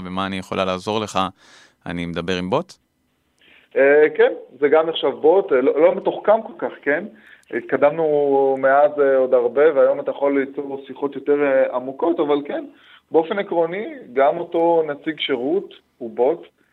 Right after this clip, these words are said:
Speaker 2: אה, סירי גם נחשבת בוט שהיא מופעלת באמצעות קול, וגם דוגמה מצוינת, יש לנו את קורטנה, את אלקסה, והחברות הנוספות.
Speaker 1: את
Speaker 2: אה,
Speaker 1: האסיסטנט
Speaker 2: וכן.
Speaker 1: של גוגל.
Speaker 2: נכון, גוגל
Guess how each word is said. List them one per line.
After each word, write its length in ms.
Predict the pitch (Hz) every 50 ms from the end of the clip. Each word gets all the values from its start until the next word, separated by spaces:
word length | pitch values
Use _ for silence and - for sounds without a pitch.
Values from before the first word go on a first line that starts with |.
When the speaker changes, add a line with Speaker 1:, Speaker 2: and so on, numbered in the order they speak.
| _ _ _ -
Speaker 2:
אה, 80 | 123 127 127 - -
סירי 260 | 170 190 202 220 170
גם 180 | 143 156 175 214
נחשבת 440 | 269 - - 202 170 151 - 151
בוט 320 | 139 135 143 143 139 139 - -
שהיא 180 | - - 131 120
מופעלת 340 | 117 117 117 - 127 120 110
באמצעות 440 | 123 120 113 117 - 117 117 117 -
קול, 260 | _ 131 139 156 - - - _ _ _ _ _ _ -
וגם 280 | 113 117 123 127 131
דוגמה 260 | 131 123 120 127 131
מצוינת, 720 | 131 131 127 - - 117 117 120 139 160 170 147 127 - -
יש 120 | 113 -
לנו 140 | 131 120 113
את 100 | 113 113
קורטנה, 640 | _ - 113 104 101 98 - 120 127 143 147 143 120
את 120 | 110 -
אלקסה, 560 | 113 107 110 131 - - - - - 135 120 117 120 _ _ _ - _ - _ 117
והחברות 500 | 117 - 120 117 104 113 123 127 123 135
הנוספות. 840 | 123 117 117 117 117 113 - - 110 - - 139 156 214 285 - - _ _ _ _ _ _ 107
Speaker 1:
את 120 | 95 -
Speaker 2:
אה, 60 | 117 -
Speaker 1:
האסיסטנט 400 | - 120 - 101 92 - - -
Speaker 2:
וכן. 120 | 92 82
Speaker 1:
של 140 | - 82 85
גוגל. 360 | 80 85 92 107 117 107 90 98 - _ _ _ _ _ _ _ _ _ _ _
Speaker 2:
נכון, 400 | 135 127 117 - 127 135 143 131
גוגל 220 | 127 131 131 143